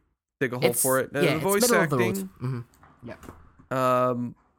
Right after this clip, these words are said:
Speaker 1: who Nomura's voice, I do wanna mention, was provided by, uh, uh, Tasuka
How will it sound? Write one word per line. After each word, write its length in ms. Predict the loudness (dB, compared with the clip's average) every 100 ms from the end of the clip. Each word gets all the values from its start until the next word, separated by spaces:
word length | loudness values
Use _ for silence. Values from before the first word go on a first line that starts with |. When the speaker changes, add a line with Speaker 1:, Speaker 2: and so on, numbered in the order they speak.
| -4
Speaker 1:
who 500 | 0 0 0 -2 0
Nomura's 440 | 0 2 0 0
voice, 720 | 0 0 0 -2 -6 -8 -12 -6
I 120 | -2
do 120 | -2 0
wanna 180 | 0
mention, 420 | 0 -2 -4 -6 -4
was 160 | -6
provided 580 | -4 -2 2 2 0 -4
by, 380 | 0 0 0 -2
uh, 260 | -4 -6 -8 _ _ _ _ _ -8
uh, 220 | -4 -4
Tasuka 960 | -2 -2 -2 -4 0 2 4 4 2